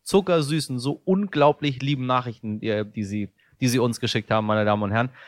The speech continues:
Ähm, es wäre gelogen, wenn ich sagen würde, dass es mich nicht sehr berührt hat.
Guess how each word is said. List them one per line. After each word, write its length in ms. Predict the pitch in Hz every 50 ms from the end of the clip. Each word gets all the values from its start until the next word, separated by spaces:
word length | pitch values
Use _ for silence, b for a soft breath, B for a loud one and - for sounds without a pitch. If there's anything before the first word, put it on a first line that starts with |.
| B B B -
Ähm, 400 | - 117 120 117 113 110 110 107 b b b b b _ _ _ _ _
es 220 | - 143 131 127 135
wäre 220 | 156 165 180 175
gelogen, 560 | 143 139 156 156 160 170 202 214 190 175 156
wenn 120 | 143 139 139
ich 120 | 131 -
sagen 260 | - 135 139 139 139
würde, 160 | 135 131 131
dass 80 | 131 120
es 180 | 135 123 - -
mich 120 | 123 113
nicht 140 | 123 113 -
sehr 120 | 123 113
berührt 340 | 104 104 95 90 87 82 -
hat. 140 | 87 85